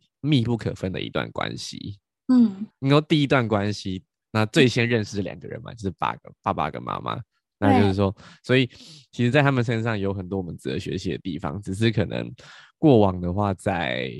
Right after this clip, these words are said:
Speaker 1: 呃，成长过程当中没有意识到这件事情，直到有人告诉你说，诶，其实他们两个是我们最值得学习的，这样子。
Speaker 2: 嗯，
Speaker 1: 然后发现，
Speaker 2: 真的。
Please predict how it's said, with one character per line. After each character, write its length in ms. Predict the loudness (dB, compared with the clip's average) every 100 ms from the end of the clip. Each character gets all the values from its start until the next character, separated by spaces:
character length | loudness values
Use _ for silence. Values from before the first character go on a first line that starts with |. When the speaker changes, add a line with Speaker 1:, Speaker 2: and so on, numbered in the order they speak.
| -16 _ -6
Speaker 1:
呃， 200 | -6 -2
成 160 | 0
长 140 | 2 4
过 120 | 2
程 120 | 2
当 180 | 0 0
中 300 | -2 -4 -4
没 80 | 0
有 140 | 0 0
意 160 | -2
识 100 | 0
到 200 | 0 0
这 80 | 0
件 120 | -4
事 200 | -4 -8
情， 200 | -8 -12
直 160 | -8 0
到 200 | 2 2
有 80 | 0
人 180 | -4
告 180 | -6 -6
诉 160 | -6 -10
你 140 | -10
说， 140 | -12 -4
诶， 260 | -2 -2 -6 _ _
其 160 | -6 -2
实 260 | 0 -2 -4 _ -4
他 100 | -2
们 160 | 0
两 160 | -4 -6
个 80 | -8
是 140 | -6
我 80 | -6
们 180 | -6 -4
最 160 | -4
值 140 | -4 -8
得 160 | -10
学 200 | -8 -10
习 200 | -12 -12
的， 120 | -12 -12 _ _ _ _ _ _
这 120 | -2
样 200 | 4 4
子。 100 | 4
Speaker 2:
嗯， 160 | 0 -12 _ _ _ _
Speaker 1:
然 120 | 0
后 60 | 0
发 80 | 0
现， 100 | -4
Speaker 2:
真 80 |
的。 100 | -8